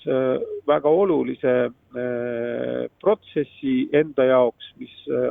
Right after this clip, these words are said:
aitas tal oma profiili joonistada ja, ja siis saavutas ka teatud nagu muudatused, mida siis nagu Rootsi tegi. Ma arvan, et ta sai aru, et, äh, et, äh, et noh, edasi sellisel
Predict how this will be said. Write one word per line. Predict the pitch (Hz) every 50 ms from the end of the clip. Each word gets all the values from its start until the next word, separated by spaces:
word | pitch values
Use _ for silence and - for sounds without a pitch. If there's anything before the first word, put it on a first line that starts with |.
| 127 127
aitas | 131 135 - - 120 _
tal | - 123 123 123 127
oma | 120 123 120 113 113 104 - _ _ _ _ _ _ _ _ _ _ _ _ _ _ _ _ _ _ 147
profiili | - 185 190 190 170 - - 156 139 135
joonistada | 139 131 127 123 120 117 - - 139 123 127 120 - _ _ - - - - - - - - _ _ _ _
ja, | - 123 120 120 123 123 123 120 120 120 120 117 120 -
ja | - 123 113
siis | - - 131 - _ -
saavutas | 156 143 135 127 - - - -
ka | - 135 123
teatud | - 127 123 _ - 131 120 -
nagu | 127 127 127 131 127 123 123 127 127 127 131 135 143
muudatused, | 165 196 180 135 - _ - 117 110 -
mida | 117 113 123 123 120
siis | 117 123 -
nagu | - 123 - -
Rootsi | 131 123 - _ -
tegi. | - 120 - - 135
Ma | 143 156 190
arvan, | 214 214 180 143 131
et | 123 - _
ta | - 139 139 139 131 135 - _ _ -
sai | 143 135 135
aru, | 147 170 196 190 175 147 123 120
et, | 117 - _ _ _ _ -
äh, | 123 123 123 123 - _ _ _ _ _ _ _ _ _ _ _ _ _ _ _ _ -
et, | 127 123 120 123 - _ _ _ _ _ -
äh, | 120 117 123 123 120 120 120 120 120 117 120 - 135 135
et | - -
noh, | 131 107
edasi | 156 165 185 180 139 - - 123 -
sellisel | 139 135 127 120 120 120 - - 123 117 120 120 120 120 123 123 123